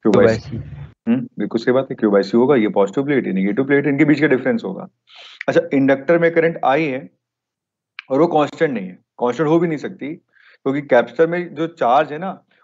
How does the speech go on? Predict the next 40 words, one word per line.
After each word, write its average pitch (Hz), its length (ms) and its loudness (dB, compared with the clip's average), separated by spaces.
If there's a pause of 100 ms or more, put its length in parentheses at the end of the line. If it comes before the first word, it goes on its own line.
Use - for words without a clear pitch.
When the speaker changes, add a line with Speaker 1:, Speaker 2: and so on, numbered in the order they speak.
(100)
Speaker 1:
वो 170 320 -8
पहले 127 260 -2
जब 160 180 -2
घटने 127 340 -4
की 175 100 -2
कोशिश 156 340 -4
करेगा, 143 540 2
यहाँ 131 120 -2
पे 151 120 -4
current 160 340 0
flow 165 180 -2
कराने 156 280 -2
की 156 40 -2
कोशिश 147 300 -4
करेगा, 156 280 2
तो 170 140 2
inductor 135 380 0 (240)
उसको 170 240 0
oppose 170 200 2
करेगा। 98 380 -8 (760)
Inductor 135 220 2
का 196 100 6
काम 196 240 0
ही 220 60 -2
यही 123 180 -4
है। 98 200 -16 (600)
Inductor 131 540 0 (160)
is 135 140 -8
a 151 100 -4 (120)
device 107 680 -2
which 135 240 -4 (160)
opposes 123 720 2 (720)
change 185 380 6
in 160 180 -4
current। 101 300 0 (300)
तो 151 80 0
current 151 380 2
जब 175 180 0
शुरुआत 143 460 0
में 165 200 -6